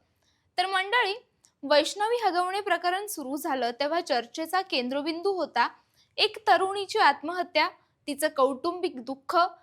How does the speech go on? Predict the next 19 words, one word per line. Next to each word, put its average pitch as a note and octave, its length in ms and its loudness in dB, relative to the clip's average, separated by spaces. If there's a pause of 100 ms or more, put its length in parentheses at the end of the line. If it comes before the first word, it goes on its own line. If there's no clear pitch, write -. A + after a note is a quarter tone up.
(220)
सासरची F#4+ 840 4
छळशाही D#4+ 680 -2 (320)
आणि D4 180 0
तिच्या D4+ 400 -4
नवऱ्यासह D4 680 0 (360)
सासरचं C#4+ 720 6 (120)
क्रूर G4 240 4
वर्तन. B3 440 -2 (540)
पण C4+ 220 4
जसजसा C#4 540 2
तपास G4+ 420 4
पुढे F#4+ 280 0
सरकतोय, F#4 680 0
तसतसे E4 800 2
अनेक F#4+ 340 -2
नवे G#4 280 0
चेहरे F#4 340 -2
समोर D4+ 300 -2
येतायत. C#4 320 0